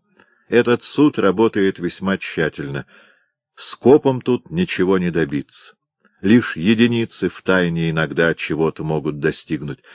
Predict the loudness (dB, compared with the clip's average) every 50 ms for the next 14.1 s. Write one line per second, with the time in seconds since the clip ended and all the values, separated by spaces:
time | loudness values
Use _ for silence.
0 | -20 -20 -6 -2 0 0 0 -2 -6 -4 0 0 0 2 4 6 6 6 6 6
1 | 2 2 2 2 0 0 -2 -4 -6 -6 -4 -4 -4 -2 -2 -2 0 0 -2 -2
2 | -2 -4 -6 -6 -6 -4 -4 -4 -2 -2 -2 -2 -2 -4 -4 -8 -16 -20 -20 _
3 | _ -6 -4 -4 -4 -4 _ -4 -2 -2 -2 -2 -2 -4 -4 -4 -4 -8 -8 -8
4 | -8 -8 -8 -6 -4 -4 -2 -2 -2 -4 -6 -12 -18 _ _ _ _ _ _ _
5 | -8 -8 -8 -4 -4 -4 -2 -2 -2 -2 -2 -2 -2 -4 -4 -6 -6 -6 -4 -4
6 | -4 -6 -6 -10 -14 -14 -14 -14 -14 -16 _ _ _ _ _ _ _ _ _ _
7 | _ _ _ _ _ _ -6 -2 2 2 4 4 2 2 -2 -6 -12 -18 -20 -20
8 | _ _ _ _ -2 -2 0 2 2 2 2 0 -2 0 4 6 6 6 6 4
9 | -2 -6 -4 -2 0 2 0 0 2 2 4 4 4 2 0 -2 -6 -6 -4 -2
10 | -2 0 2 2 2 2 2 0 -2 -2 -4 -8 -16 -20 -20 -20 _ _ _ _
11 | _ _ _ _ _ _ _ _ _ 0 2 4 4 4 4 4 4 4 4 2
12 | 2 2 2 2 2 2 2 4 4 4 2 0 -2 -4 -6 -4 -4 -4 -2 0
13 | 0 2 2 2 0 -2 -6 -12 -10 -4 -2 -2 0 2 2 2 2 0 -4 -6
14 | -8